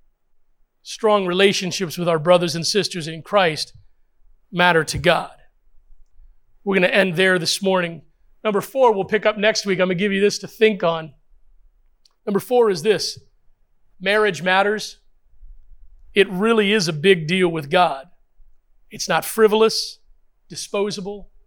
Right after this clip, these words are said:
or trite. Marriage matters to God. So that's what we're gonna start talking about next week. I hope, I hope this has made sense to you. Uh, life skills that Jesus has taught us.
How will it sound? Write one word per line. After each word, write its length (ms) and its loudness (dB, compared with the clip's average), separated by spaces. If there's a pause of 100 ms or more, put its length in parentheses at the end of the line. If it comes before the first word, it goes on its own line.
(340)
or 180 -2
trite. 480 -12 (1400)
Marriage 460 0
matters 380 0
to 80 -12
God. 340 -12 (240)
So 100 4
that's 100 6
what 60 -2
we're 60 0
gonna 100 2
start 240 2
talking 280 0
about 200 0
next 300 -6
week. 280 -14 (840)
I 120 0
hope, 480 0
I 80 0
hope 260 2
this 160 -2
has 100 -6
made 220 4
sense 380 0
to 40 -4
you. 240 -6 (480)
Uh, 280 -4 (100)
life 300 4
skills 560 -2
that 180 -16
Jesus 400 -12
has 160 -16
taught 300 -2
us. 180 -16